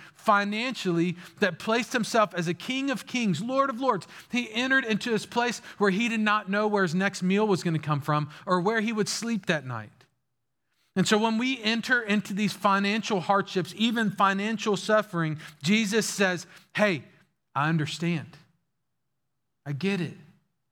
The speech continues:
He was betrayed and abandoned by his best friends. His own hometown thought that he was absolutely insane.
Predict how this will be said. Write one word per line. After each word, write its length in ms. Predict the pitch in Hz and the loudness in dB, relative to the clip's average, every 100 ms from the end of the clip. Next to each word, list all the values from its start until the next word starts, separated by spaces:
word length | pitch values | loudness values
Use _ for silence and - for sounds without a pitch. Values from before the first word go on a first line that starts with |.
| _ _ _ _ _ _ _ _ _ _ _ _ _ _ _ _ _ _ _ _ _ _ _ _ _ _ - | _ _ _ _ _ _ _ _ _ _ _ _ _ _ _ _ _ _ _ _ _ _ _ _ _ _ 2
He 100 | 165 | 4
was 160 | 165 | 4
betrayed 480 | 120 156 - 180 185 | 2 -2 2 2 2
and 100 | 160 | -2
abandoned 440 | 147 160 165 170 151 | -2 0 0 0 2
by 140 | 151 | 0
his 120 | 143 | 0
best 240 | - 156 - | -4 -6 -4
friends. 380 | 170 151 143 - - | -2 -2 -4 -10 -4
His 160 | 175 151 | -2 0
own 300 | 170 175 175 | 0 0 0
hometown 580 | 160 175 165 180 175 165 | 0 0 0 0 -2 0
thought 280 | 165 160 160 | 0 -2 -4
that 140 | 143 | -4
he 120 | 160 | 0
was 180 | 156 147 - | 0 -2 0
absolutely 760 | 156 160 - 156 156 151 147 | 0 0 -4 -6 -4 -6 -6
insane. 520 | 139 135 - 147 135 | -6 -6 -2 -2 -2